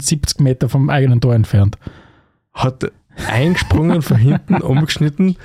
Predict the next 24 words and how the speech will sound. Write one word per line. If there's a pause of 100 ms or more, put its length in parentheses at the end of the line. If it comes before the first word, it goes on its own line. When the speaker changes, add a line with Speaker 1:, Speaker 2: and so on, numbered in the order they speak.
(220)
Speaker 2:
ist
aufgestanden,
hat
überhaupt
nicht
links
und
rechts
geschaut,
sondern
ist
einfach
vom
Platz
gegangen,
weil
er
genau
gewusst
hat,
was
jetzt
passiert. (840)
Äh,